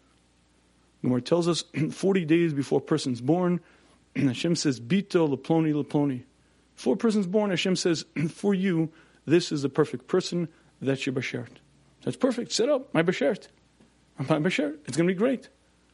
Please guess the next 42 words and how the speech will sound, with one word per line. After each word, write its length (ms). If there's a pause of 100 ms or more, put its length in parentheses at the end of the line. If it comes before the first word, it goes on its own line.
(640)
Let's 200
say 140
a 40
young 260
man 200
decides 600
<clears throat> 60
he's 360
twenty-five 760 (400)
and 140
he's 160
sick 540
and 180
tired 460
of 160
this 120
dating 360
game. 220
It's 280
rejection 640
and 140
it's, 100
"I'm, 140 (280)
forg-, 260
I'm 160 (100)
outta 260
here. 200 (300)
I'm 220
not 300 (120)
getting 340
married." 340 (1400)
What 80
do 40
you 40
think's 180
gonna 160
happen? 300 (1300)
Most 300
likely 400
he 120
will 100
succeed 720